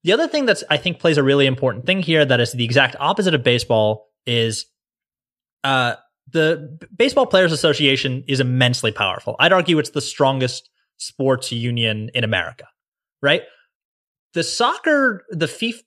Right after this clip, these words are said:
Pro, whatever the Players Association, is unbelievably weak. It might as well not exist.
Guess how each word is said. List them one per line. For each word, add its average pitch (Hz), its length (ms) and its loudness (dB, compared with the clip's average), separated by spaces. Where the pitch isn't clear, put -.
Pro, 190 400 4
whatever 156 300 2
the 160 80 0
Players 156 260 2
Association, 135 680 0
is 170 260 -2
unbelievably 131 640 -2
weak. 98 240 -18
It 165 240 -2
might 165 240 2
as 165 100 -2
well 139 140 2
not 117 220 0
exist. - 540 -10